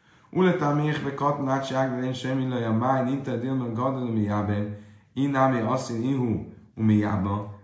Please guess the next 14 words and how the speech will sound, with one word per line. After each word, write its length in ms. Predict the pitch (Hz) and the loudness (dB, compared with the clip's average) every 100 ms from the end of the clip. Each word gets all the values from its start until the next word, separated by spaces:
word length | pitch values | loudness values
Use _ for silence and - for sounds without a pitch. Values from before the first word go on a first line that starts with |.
| - | -10
El 140 | 101 | -4
a 60 | 104 | -2
kalsé 340 | 127 131 135 | 0 0 0
mit 160 | 151 165 | -2 -2
szól, 200 | 165 151 | -2 -4
és 140 | 143 | -2
én 120 | 151 151 | -2 -4
azt 220 | 113 - | -4 -8
mondtam, 320 | 117 120 113 | -8 -6 -4
hogy 100 | 110 | -2
ez 100 | 107 | -4
micsoda 340 | 110 107 95 | -6 -6 -6
érvelés, 500 | 87 90 82 85 82 | -4 -6 -6 -10 -12
ez, 80 | - | -12